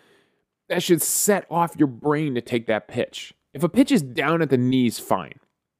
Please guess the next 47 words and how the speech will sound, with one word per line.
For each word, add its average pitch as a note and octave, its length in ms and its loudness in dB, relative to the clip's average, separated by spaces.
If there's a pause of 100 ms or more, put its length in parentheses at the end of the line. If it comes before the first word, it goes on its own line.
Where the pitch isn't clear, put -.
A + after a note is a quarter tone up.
(220)
Because, C#3+ 400 2
you C#3+ 140 4
know, C#3 80 4
you're C#3 160 2
trying D#3+ 400 -4
to D3 60 2
lay C3+ 260 4
off A#2+ 260 -2
this A#2 140 -2
breaking A2+ 400 0
stuff G#2+ 240 -2
in A2 80 -6
the A2 80 -2
dirt. G#2 420 2
I A#2+ 80 -10
get A#2 300 0
that. F2+ 160 -4
If G#2 160 -6
you're D3+ 160 6
froze F#3 420 2
at D#3+ 140 0
the C#3+ 60 2
knees, B2 380 0
fine. - 360 -6 (420)
If - 80 -2
you're D3 100 6
froze A3 420 2
at F#3 100 2
the A#2+ 100 4
letters, C3 640 4 (640)
what A3 240 4
were G#3 100 2
you, D3 260 6 (360)
were C3+ 180 -2
you D3 80 8
expecting F3 400 -2
that D#3+ 140 0
to D#3 60 -8
be D3 100 4
a A2 60 4
slider F#3 640 -2
that B2+ 240 0
broke C#3+ 280 4
in D3+ 240 -2
into D3 160 0
your A2+ 120 4
hands? G3 560 -2